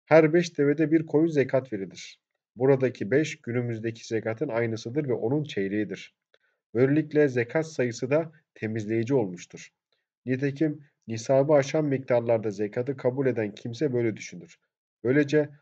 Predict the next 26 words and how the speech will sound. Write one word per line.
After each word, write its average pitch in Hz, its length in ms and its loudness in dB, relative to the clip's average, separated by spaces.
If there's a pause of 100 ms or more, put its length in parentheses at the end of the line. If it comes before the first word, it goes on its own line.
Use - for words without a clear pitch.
(180)
her 147 260 4
dört 160 240 2
dinardan 120 560 0
bir 123 240 -2
dirhem, 107 500 -4 (240)
kırk 131 260 -6
dirhemden 117 580 -2
ise 135 400 -2 (320)
bir 131 320 -2
dirhem 123 440 -4
zekat 127 340 -4
olarak 117 380 0
çıkartır, - 640 -8
yani 101 240 -4
öder. 95 380 -6 (720)
Nitekim 147 480 -2
nisabı 135 420 2
aştığında 117 680 -2 (300)
altından 127 600 0
bir 127 200 -2
dirhem 120 380 -4
zekat 117 320 -2
olarak 120 340 2
çıkartılır. 95 640 -6 (560)
Gümüş 135 340 -4
ise 156 380 -2